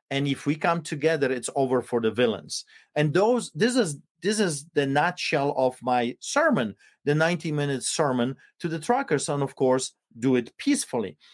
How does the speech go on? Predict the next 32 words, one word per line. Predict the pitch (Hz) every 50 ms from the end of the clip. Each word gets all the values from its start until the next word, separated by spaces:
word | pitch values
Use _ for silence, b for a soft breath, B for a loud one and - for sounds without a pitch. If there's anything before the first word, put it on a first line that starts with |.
| b b b
So | b - - 175 165
the | 143 156
Crown | 151 - - 208 269 311 302
Prosecutor | 302 - 220 - - - 147 - 139 127 147 135
during | 123 117 143 143 139
my | 135 127 123
trial | 117 - - - 220 240 202 156 131 127 - b b b b
said | - - - 190 185 185 170
that | 165 151 151
somehow | - - - - 185 208 226 190 170 147 139 143
solidarity | 135 - - - 147 139 131 127 120 113 151 170 240 247 226 156 - 147
was | 139 135 143 135 123
a | 135 123
violent | 113 104 98 143 143 143 139 135 139 139 131 113 - _ -
coup | - - - - 156 120 - - b b b b b b b -
against | 143 127 127 139 131 123 104 95 90 -
government | - 151 160 185 190 170 151 135 127 117 113
in | 151 135 120 113 - _ -
Poland. | - - 285 302 302 294 - 117 98 95 - _ - - B B B B B -
I | 170 160
could | - - - 269 285 277
not | 269 262 233 175 151
believe | 143 160 170 170 170 165 226 294 302 277 170
it. | 143 131 127 127 - - 392 - - -
That | 370 - 117 -
this | - 339 262 240 190 -
guy | - 160 180 185 185 185
has, | 180 143 - 175 170 175 175 170 151 - b b b b b b b
uh, | b 127 127 123 -
audacity | - 139 123 98 90 175 196 226 220 - - 165 139 - 139 139 131 _ -
to, | - - 170 170 170 165 160 156 156 b b b b b _ _ _ _ -
to | - 180 170 170 175 165 -